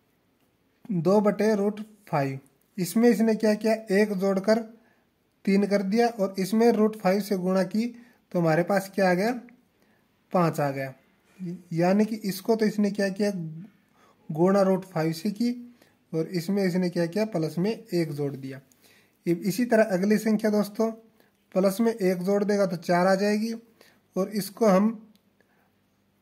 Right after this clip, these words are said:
गुणा करेंगे रूट फ़ाइव से, तो हमारे पास क्या आ जाएगा, फ़ाइव रूट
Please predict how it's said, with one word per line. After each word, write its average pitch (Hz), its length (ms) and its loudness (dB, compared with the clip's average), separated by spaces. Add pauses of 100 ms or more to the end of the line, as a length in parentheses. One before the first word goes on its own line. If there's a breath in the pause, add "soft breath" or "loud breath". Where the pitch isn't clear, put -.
(120)
गुणा 196 340 2
करेंगे 208 320 4
रूट 208 220 0
फ़ाइव 175 300 0
से, 220 260 0
तो - 420 -10
हमारे 160 240 2
पास 190 280 -2
क्या 196 140 2
आ 180 40 2
जाएगा, 185 280 0
फ़ाइव 190 520 0
रूट 196 300 0